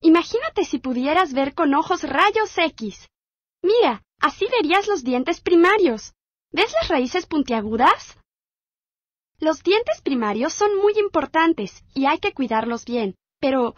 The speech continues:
¿sabías que estos no son los únicos dientes que tenemos? También tenemos estos otros dientes, los permanentes, que crecen bajo de la encía. Solo están formados sus coronas, o sea, la parte de encima, ya que las raíces crecerán luego.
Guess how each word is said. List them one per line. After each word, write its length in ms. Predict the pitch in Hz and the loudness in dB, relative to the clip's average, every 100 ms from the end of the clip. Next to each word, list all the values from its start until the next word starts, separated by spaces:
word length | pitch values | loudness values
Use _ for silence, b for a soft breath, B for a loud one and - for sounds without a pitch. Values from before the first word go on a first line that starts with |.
| b | b
¿sabías 500 | b - 339 392 480 - | b -2 2 2 0 -2
que 120 | 330 | -2
estos 300 | 294 - 339 | -2 -4 0
no 160 | 320 415 | 2 2
son 160 | - 453 | 0 -2
los 160 | 330 | 0
únicos 360 | 285 302 - 269 | 0 0 0 -4
dientes 380 | 247 226 277 339 | -2 -2 -2 -4
que 140 | 302 | -6
tenemos? 640 | 262 233 214 226 392 - _ _ | -4 -2 0 0 -2 -4 _ _
También 320 | 208 302 370 539 | -2 2 2 0
tenemos 480 | 508 311 277 339 - | 0 2 2 0 0
estos 380 | 277 - 320 | -6 -4 -4
otros 320 | 247 214 254 277 | -4 -4 -4 -2
dientes, 560 | 359 480 508 220 - _ _ - | 0 0 -2 -6 -8 _ _ 0
los 240 | 320 262 | 0 0
permanentes, 960 | - 240 233 226 339 453 - 202 - _ - | -4 -2 0 0 0 0 -2 -8 -8 _ -4
que 140 | 269 | -4
crecen 420 | - 254 240 370 339 | -2 -4 -2 2 2
bajo 260 | 269 - | 2 -2
de 120 | 254 | -4
la 100 | 302 | 0
encía. 500 | 320 330 - 440 233 _ - | 0 -2 -2 -2 -2 _ -14
Solo 240 | - 440 539 | -2 0 0
están 280 | - 330 | 0 0
formados 500 | 320 339 294 269 285 | 2 0 4 2 2
sus 200 | 320 311 | -4 -8
coronas, 760 | - 330 330 359 294 196 - - b | -2 0 4 4 2 -2 -12 -20 b
o 160 | b 254 | b -4
sea, 340 | - 254 269 392 | -4 0 0 2
la 140 | 311 | 0
parte 360 | 294 349 359 392 | 2 0 0 -2
de 60 | 339 | 0
encima, 500 | 320 - 349 247 180 _ | -2 0 0 0 -6 _
ya 160 | - 233 | -4 -4
que 140 | 277 | 0
las 160 | 330 349 | 0 0
raíces 540 | 392 359 285 - 381 | 2 0 0 -2 -4
crecerán 500 | - 277 - 226 208 | -2 -4 -4 -4 -2
luego. 380 | 247 359 262 202 | 2 2 2 -4